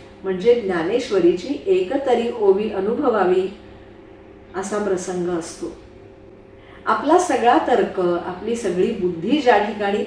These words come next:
थांबते आणि आपल्याला मार्ग दिसेना असा होतो, त्यावेळेला माऊली ज्ञानेश्वरीच्या रूपानं अलगद येऊन आपलं बोट पकडते. हा माझा अनुभव आहे. वयाच्या कुठल्याही टप्प्यावर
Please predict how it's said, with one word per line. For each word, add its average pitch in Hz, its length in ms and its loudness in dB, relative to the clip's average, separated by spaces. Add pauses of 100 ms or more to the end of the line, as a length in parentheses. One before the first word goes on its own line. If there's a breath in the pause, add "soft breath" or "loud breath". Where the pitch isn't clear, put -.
(100)
थांबते 170 720 0 (240)
आणि 254 180 4
आपल्याला 254 420 6
मार्ग 208 500 4
दिसेना 233 380 0
असा 247 220 4
होतो, 208 500 0 (320 loud breath)
त्यावेळेला 262 640 8
माऊली 226 680 0
ज्ञानेश्वरीच्या 220 840 0
रूपानं 240 560 2 (360 loud breath)
अलगद 240 540 6
येऊन 294 220 6
आपलं 226 320 0
बोट 196 180 2
पकडते. - 720 -6 (640)
हा 240 80 -4
माझा 202 400 2
अनुभव 208 400 4
आहे. 170 200 -2 (720 loud breath)
वयाच्या 285 460 8
कुठल्याही 302 600 8
टप्प्यावर 226 720 4